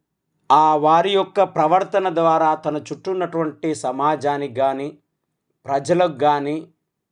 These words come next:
అందించాలనేటటువంటి ఆశతో వారిని బలపరిచి అక్కడ నడిపించినాడు. వారిని దీవించినాడు, ఆశీర్వదించినాడు.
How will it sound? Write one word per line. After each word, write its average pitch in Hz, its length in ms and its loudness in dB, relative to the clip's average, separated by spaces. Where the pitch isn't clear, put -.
అందించాలనేటటువంటి 160 1400 -2
ఆశతో 139 720 -4
వారిని 131 720 -4
బలపరిచి 135 960 -4
అక్కడ 120 220 -8
నడిపించినాడు. 117 960 -8
వారిని 127 380 -4
దీవించినాడు, 147 1000 -2
ఆశీర్వదించినాడు. 151 1300 -2